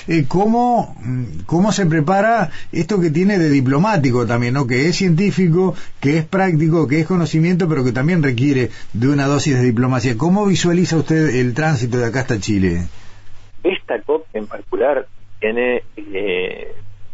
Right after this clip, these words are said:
Speaker 2: a-, de-, determinadas tareas que, que realizar. Como otras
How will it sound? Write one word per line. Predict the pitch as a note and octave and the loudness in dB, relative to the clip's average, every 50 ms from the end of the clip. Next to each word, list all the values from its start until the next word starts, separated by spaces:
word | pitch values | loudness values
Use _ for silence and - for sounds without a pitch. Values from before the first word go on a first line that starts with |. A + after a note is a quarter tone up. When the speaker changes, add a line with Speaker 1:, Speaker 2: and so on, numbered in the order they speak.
| - - - - | -6 -6 -6 -6
Speaker 2:
a-, | - G2+ A2 - - | -4 -6 -6 -8 -6
de-, | - G2+ - - - | -6 -6 -6 -2 -4
determinadas | G#2+ G#2 - G#2+ G#2+ G2+ G#2 A#2 A#2+ A#2 - - - - - - - - - - - - - - - - | -4 -2 -2 -4 -4 -4 -4 -6 -6 -6 -10 -14 -16 -14 -12 -10 -10 -8 -10 -10 -14 -14 -14 -14 -10 -6
tareas | - G#2+ G#2 A2+ B2 A#2 - - - | -4 -4 0 0 0 0 -2 -6 -8
que, | - E2+ E2 - - - - - | -8 -8 -10 -10 -12 -12 -10 -8
que | G2+ F#2 - - F#2 F2+ - - | -8 -6 -6 -6 -8 -10 -8 -4
realizar. | G2 F2+ F2+ - - - G#2+ - - - - - - - - - - - - | -4 -4 -4 -4 -6 -6 -6 -6 -8 -10 -12 -12 -12 -16 -16 -16 -16 -10 -8
Como | A#2 A2+ A#2 A#2 - - - - - - - - | -4 -2 -2 -2 -4 -4 -12 -14 -14 -12 -8 -4
otras | A#2 A#2 - B2 A#2+ | -4 -4 -4 -6 -10